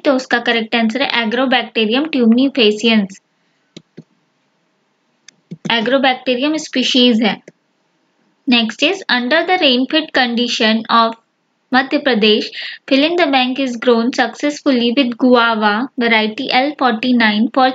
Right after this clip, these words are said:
three years। मध्य प्रदेश में गुआवा के साथ जो है इंटरक्रॉप में कौन सी क्रॉप का generally कल्टीवेशन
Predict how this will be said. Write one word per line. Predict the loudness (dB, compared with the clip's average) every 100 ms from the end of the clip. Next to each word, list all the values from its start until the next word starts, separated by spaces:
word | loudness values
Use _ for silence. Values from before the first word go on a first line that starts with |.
| 0
three | 0 0 2
years। | 2 2 -2 -14 -20 -18 -18 _ _ _ _ _ _ _ _ _ _ _ _ _
मध्य | -2 -2 -4
प्रदेश | 0 2 2 2 -2 0
में | 2 2 0 -10 _ -2
गुआवा | 2 4 2 0 -2
के | -4
साथ | -6 -2 0 0 -2
जो | -2 2 4
है | 2 2
इंटरक्रॉप | 0 2 -2 0 0 0 2
में | 0 0 0
कौन | 0 0
सी | 0 -6 2
क्रॉप | 2 2 -2 _ _ _ _
का | -2 2
generally | 0 2 0 0 -2
कल्टीवेशन | 0 0 0 0 0 0